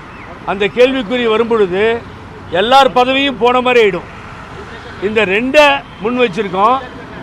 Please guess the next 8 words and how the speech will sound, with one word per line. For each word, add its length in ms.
நேத்து 300
ரொம்ப 220
முக்கியமான 500
விஷயம், 500
நம்ம 220
அன்பு 260
நண்பர் 340
சகோதரர் 600